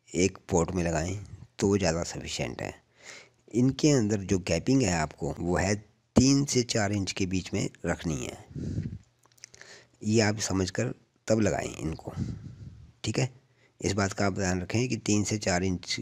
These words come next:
की गैपिंग इनके बीच में होनी ज़रूरी है।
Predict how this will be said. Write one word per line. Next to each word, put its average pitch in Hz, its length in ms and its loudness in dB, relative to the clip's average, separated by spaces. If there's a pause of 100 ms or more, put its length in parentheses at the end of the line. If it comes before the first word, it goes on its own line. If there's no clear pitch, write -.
की 113 160 -4 (140)
गैपिंग 92 420 0
इनके 87 240 -2
बीच 87 220 -4
में 90 120 -2
होनी 92 400 0 (200)
ज़रूरी 87 480 0
है। - 220 -10